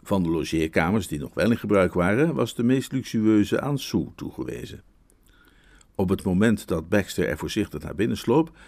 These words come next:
zag die kamer er op zijn allermooist uit in het zacht glanzende avondlicht. Maar Baxter bevond zich niet in de toeristische of museale modus. Hij had geen oog voor het met houtsnijwerk versierde ledikant,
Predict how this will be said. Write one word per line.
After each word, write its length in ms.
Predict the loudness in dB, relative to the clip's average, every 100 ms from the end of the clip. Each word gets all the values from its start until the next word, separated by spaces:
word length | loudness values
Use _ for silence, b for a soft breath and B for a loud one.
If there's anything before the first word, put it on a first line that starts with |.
| B
zag 260 | -4 -2 0
die 120 | -2
kamer 380 | 0 0 2 0
er 180 | 2 0
op 140 | 0
zijn 200 | 0 0
allermooist 520 | 0 2 2 2 0
uit 280 | 0 0 2
in 100 | 0
het 160 | -2 -2
zacht 260 | -6 -6 -2
glanzende 460 | 0 2 0 -2
avondlicht. 640 | -2 -4 -6 -10 -12 -12 -20 _ _ _ _ _ b b b
Maar 200 | -10 -8
Baxter 360 | -6 -6 -2 -2
bevond 320 | 0 0 0
zich 140 | 0
niet 220 | 2 2 2
in 100 | 0
de 120 | -2
toeristische 760 | -2 0 0 -4 -2 0 2
of 320 | 0 -4 -6 -6
museale 640 | -2 0 0 0 0 0
modus. 540 | 2 4 2 0 -6 -18 B B B B
Hij 140 | B 2
had 200 | 2 0
geen 320 | 2 6 6
oog 360 | 6 2 2 -4
voor 220 | -4 0
het 120 | 0 0
met 140 | -2
houtsnijwerk 720 | 0 0 0 2 4 4 2
versierde 420 | -2 -2 2 2
ledikant, 640 | 2 2 0 0 -2 -4